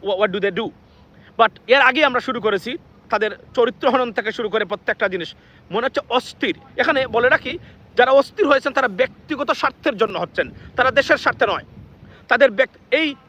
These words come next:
এই এখন বোঝা যাচ্ছে কে সোশ্যাল মিডিয়াতে কি করেছেন, নিজের স্বার্থে নাকি বাংলাদেশের মানুষের স্বার্থে,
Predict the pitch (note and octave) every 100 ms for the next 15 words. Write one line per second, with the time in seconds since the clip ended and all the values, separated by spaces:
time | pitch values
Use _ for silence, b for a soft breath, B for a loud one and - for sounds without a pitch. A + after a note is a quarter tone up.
0 | _ _ _ - D4 C4 - - D4 E4
1 | F#4 E4 C#4 A#3+ B3 G#3 - D#4 F4+ G#4+
2 | - C4+ D#4 C#4+ C#4 C4+ B3+ A#3+ B3+ A3
3 | C4 C#4 b b b b - B3 G#3+ E4
4 | - D4 E4+ E4+ - - A3+ A3+ A#3+ E3+
5 | A#3 A3+ A3+ C#4 A#3+ G#3+ G#3+ G#3 - E3
6 | D#3+